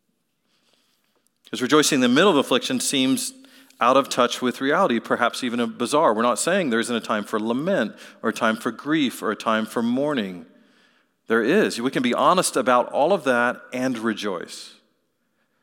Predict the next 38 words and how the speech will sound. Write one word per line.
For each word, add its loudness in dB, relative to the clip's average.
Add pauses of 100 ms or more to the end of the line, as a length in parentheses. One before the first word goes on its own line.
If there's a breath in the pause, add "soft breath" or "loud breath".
(560)
We -4
can 0
face 0
trials 2
of -2
various 2
kinds -2
and -6
feel 0
the 2
weight 2
of 2
it 2
in 0
a -2
very 0
honest 0
way 0 (460 loud breath)
and -2
have 0
hope. -4
That's -2
part -2
of -6
the 0
mystery -4
of -6
the -6
gospel, -10 (1120)
is -4
how 0
those 2
things -4
come -4
together 0
in -4
one -4
package. -12